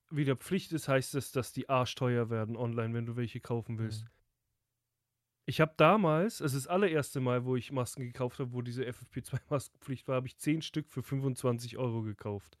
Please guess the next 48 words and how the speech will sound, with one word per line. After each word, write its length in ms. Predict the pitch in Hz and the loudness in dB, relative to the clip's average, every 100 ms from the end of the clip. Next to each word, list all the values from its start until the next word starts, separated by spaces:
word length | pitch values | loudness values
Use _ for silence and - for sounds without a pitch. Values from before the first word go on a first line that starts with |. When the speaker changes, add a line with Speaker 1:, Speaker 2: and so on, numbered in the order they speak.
| _ _ | _ _
Speaker 1:
Abartig 540 | - 131 139 120 117 - | -2 0 2 0 -2 -4
teuer. 340 | 117 104 92 - - _ | -4 -4 -6 -14 -20 _
So, 180 | - 151 | 2 4
dann 120 | 139 | 6
hab 140 | 131 147 | 4 4
ich 100 | 156 | 4
aber 140 | 139 | 4
welche 220 | 139 123 | 4 0
gefunden, 460 | 123 117 202 214 143 | -4 0 0 0 -4
die 80 | 127 | -4
preiswert, 800 | - 131 127 - 135 131 120 - _ _ | 0 2 2 0 -2 0 0 -2 _ _
äh, 80 | 131 | -4
preiswert 540 | 110 143 180 - 156 | 0 2 2 0 -2
sind 160 | - 127 | -2 -4
und 100 | 113 | -2
gut. 280 | 180 233 - _ _ _ _ _ _ - | -2 -4 -4 _ _ _ _ _ _ 0
Ähm, 440 | 139 135 139 135 - _ _ | 4 6 4 0 -8 _ _
da 80 | 143 | 6
hab 80 | 175 | 6
ich 100 | 202 | 4
das 160 | 185 | 0
letzte 280 | 196 196 196 | 0 2 0
Mal 260 | 180 165 165 | 2 2 0
f-, 360 | - - - _ _ _ _ _ | -4 -16 -20 _ _ _ _ _
zehn 320 | - 170 180 | 0 4 4
Euro 340 | 170 151 135 127 | 6 6 6 4
pro 160 | - | 2
Packung 360 | 120 120 131 131 | -2 0 0 0
gezahlt 320 | 123 - 143 | 0 0 0
und 60 | 156 | 0
da 60 | |
sind 220 | 139 151 | -2 -2
zwanzig 420 | - 143 135 156 - | 2 2 2 -2 -6
Stück 240 | - 120 | -4 -6
drin, 200 | - 113 | -4 -2
was 280 | 117 - - | -2 -4 0
auch 240 | 131 127 | 0 0
schon 360 | - 127 113 104 _ _ _ _ _ | -4 -6 -6 -8 _ _ _ _ _
teuer 300 | - 143 175 | -4 0 2
ist, 120 | 160 139 | 2 0
aber 120 | 127 | -2
ich 120 | 117 | -2
find, 240 | - 123 | -2 -2
es 160 | 117 - | -4 -8
geht 300 | - 107 104 | -4 -4 -4
halt 240 | 98 90 | -6 -6
so. 260 | - - 95 | -8 -8 -6
Speaker 2:
Mhm. 300 | 113 117 120 | -6 -8 -8